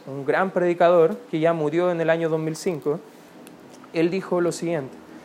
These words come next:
que si uno nace una sola vez, muere dos veces. Muere físicamente y muere espiritualmente. Pero si uno nace dos veces, muere solamente una vez. Y es la verdad, porque si tú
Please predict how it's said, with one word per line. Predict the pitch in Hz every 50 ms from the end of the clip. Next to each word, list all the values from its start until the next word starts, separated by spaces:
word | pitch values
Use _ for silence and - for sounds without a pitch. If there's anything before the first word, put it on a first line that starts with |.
| - - -
que | - 170
si | - - 190
uno | 180 185 220 226 220 226
nace | 214 214 214 190 175 - - 131 131 - - - - - - -
una | - 196 226 233 226 214
sola | - - 220 220 220
vez, | 220 220 190 180 240 - - - - - - - - - - -
muere | 165 160 170 170 160 147
dos | 135 131 117
veces. | 113 113 110 - - - - - - - - - - - - - - - - - - - - - - - - -
Muere | 143 143 143 139 127
físicamente | - - 202 208 208 - - 233 233 240 247 196 185 180 - 196 233 - - - - - - - - -
y | 202
muere | 220 254 254 220 170
espiritualmente. | - - 156 143 139 131 135 139 131 131 123 120 131 139 - - - - - - - - - - -
Pero | - 170 170 165
si | 170 - 202
uno | 202 226 240 240 226
nace | 226 247 233 185 - - 170 175
dos | 165 156 208 247 240 247
veces, | 269 254 220 - - 185 190 269 - - - - - - - -
muere | 190 208 214 214 208
solamente | 214 - 208 190 185 185 185 185 185 180 175 170 - -
una | 180 170 160 135 127
vez. | 127 120 - - - - - - - - - - - - - - - - - - -
Y | 185
es | 262
la | 277 269 247
verdad, | 214 220 294 415 269 180 - - - -
porque | 185 170 175 185
si | - - 185
tú | - 226 254 262 262 262 262